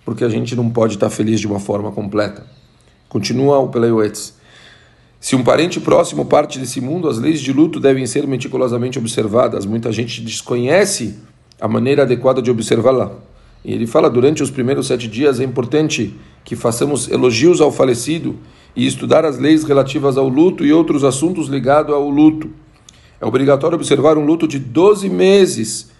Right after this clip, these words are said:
depois da morte de, uma, de um parente direto, do pai, no caso, ou da mãe. Durante esse período é proibido participar de festas. Deve-se evitar vidas sociais em demasia durante o Shabat e as festas judaicas e devotar mais tempo ao estudo da Torá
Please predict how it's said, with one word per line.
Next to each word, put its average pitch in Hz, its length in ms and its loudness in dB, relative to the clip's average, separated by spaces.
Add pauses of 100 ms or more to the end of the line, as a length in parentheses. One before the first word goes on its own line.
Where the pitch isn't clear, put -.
(120)
depois 139 320 -2
da 143 120 2
morte 143 280 0
de, 127 80 -4
uma, 143 400 -2
de 123 140 -8
um 123 240 -6
parente 127 400 -2
direto, 127 460 0 (560)
do 107 220 -4
pai, 123 340 2
no 101 100 -8
caso, 123 320 0
ou 127 80 2
da 117 140 2
mãe. 113 280 0 (540)
Durante 151 280 2
esse - 140 -4
período 156 300 2
é - 20 2
proibido 151 440 0
participar 139 500 0
de 131 100 -6
festas. 135 640 -2 (360)
Deve-se 127 320 0
evitar 127 320 0
vidas 127 240 0
sociais 127 480 0
em 127 80 -6
demasia 123 640 0 (360)
durante 139 340 0
o 123 40 -4
Shabat 143 600 0
e 127 120 -2
as 120 120 -2
festas 135 360 0
judaicas 120 720 0
e 127 80 -8
devotar 127 540 0
mais 151 320 0
tempo 160 340 0
ao 143 60 -2
estudo 156 340 -4
da 147 100 4
Torá 139 640 0